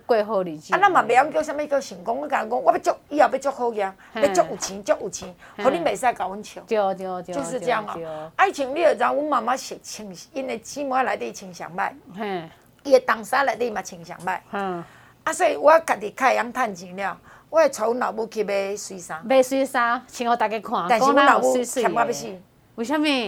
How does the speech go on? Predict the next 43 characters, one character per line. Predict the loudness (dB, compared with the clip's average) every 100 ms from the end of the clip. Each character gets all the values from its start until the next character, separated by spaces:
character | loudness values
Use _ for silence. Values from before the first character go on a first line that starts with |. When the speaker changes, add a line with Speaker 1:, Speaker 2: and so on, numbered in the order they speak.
| -2 0
Speaker 2:
啊， |
伊 | 0
就 | 0
毋 | -6 -6
甘。 | -6 -6 -18 _ _ -10
Speaker 1:
毋 | -2 2
甘 | 4
啊， | 6
Speaker 2:
伊 |
讲 | 6
你 | 6
的 | 4
钱 | 2 -2 2
足 | 4
歹 | 4 6 4
趁。 | 4
Speaker 1:
毋 | -2
甘 | -2
啦。 | -4 -8 -14 _ _ _ _ _ _ -4
哎 | 0
呦， | 0 -4
是 | -10 -12 -12 _ _ _
疼， | -6 -4 -4 -8 -12
疼 | -8 -6 -6
你 | -10 -10
啦。 | -10 -10 -2
Speaker 2:
啊， | -2
所 | 2 2
以 |
阮 | 2 4
老 | 4
爸、 | 6 4 4 -2 -2
老 | 0 2
母 | 4
的 | 2
啥 | 2 -4
物 | -4
膝 | -6 -8
头 | -4 -2 0
啊， | 0 -2 0
我 | 0
扛， | -2 -12 -12 -16 -6
这 | -4